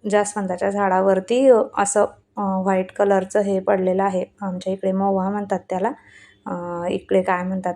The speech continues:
काय माहिती. तर, अ, कापूसाचे वगैरे झाडं असतात ना, त्याच्यावरती पण असतो तो असे बारीक. त्याच्यामुळे मी, अ, सतत तरी त्याला धुवत असते पाण्याने,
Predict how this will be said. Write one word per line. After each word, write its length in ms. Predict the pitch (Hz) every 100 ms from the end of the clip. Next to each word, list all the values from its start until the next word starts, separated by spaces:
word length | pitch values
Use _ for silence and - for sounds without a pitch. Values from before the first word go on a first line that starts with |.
| -
काय 220 | 185 180
माहिती. 360 | 190 190 190 247 - _ _ _ -
तर, 140 | 185
अ, 340 | 185 180 185 185 _ _ _
कापूसाचे 680 | 190 185 - 196 202 190 180
वगैरे 260 | 175 180 180
झाडं 260 | 196 185
असतात 260 | 180 185 196 185
ना, 100 | 226
त्याच्यावरती 520 | 220 196 190 185 190
पण 180 | 196 190
असतो 340 | 196 - 190
तो 180 | - -
असे 160 | 180
बारीक. 480 | 190 185 185 185 196 - - _ _ _
त्याच्यामुळे 480 | 202 196 208 208 202
मी, 240 | 208 226
अ, 140 | 226 220
सतत 280 | 220 214 226 -
तरी 140 | 208
त्याला 240 | 202 202 208
धुवत 380 | 214 202 196
असते 180 | 202 -
पाण्याने, 600 | 208 190 180 180 180 247